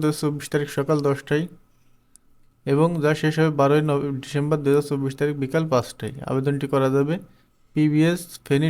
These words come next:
ডট টেলিটক ডট কম ডট বিডি এই ওয়েবসাইটের মাধ্যমে। অনলাইনে আবেদনের পরবর্তী বাহাত্তর ঘন্টার মধ্যে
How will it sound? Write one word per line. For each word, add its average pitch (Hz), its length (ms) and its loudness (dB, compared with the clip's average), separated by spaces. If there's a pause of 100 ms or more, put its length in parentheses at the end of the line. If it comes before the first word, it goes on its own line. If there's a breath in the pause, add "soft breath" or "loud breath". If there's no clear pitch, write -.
ডট 147 200 2
টেলিটক 147 360 -2
ডট 135 160 -2
কম 160 100 -2 (100)
ডট 135 200 0
বিডি 165 180 -4
এই 143 120 4
ওয়েবসাইটের 131 460 0
মাধ্যমে। 113 320 -8 (2000)
অনলাইনে 175 360 6
আবেদনের 165 400 4
পরবর্তী 151 340 2
বাহাত্তর 139 400 0
ঘন্টার 151 300 0
মধ্যে 143 280 0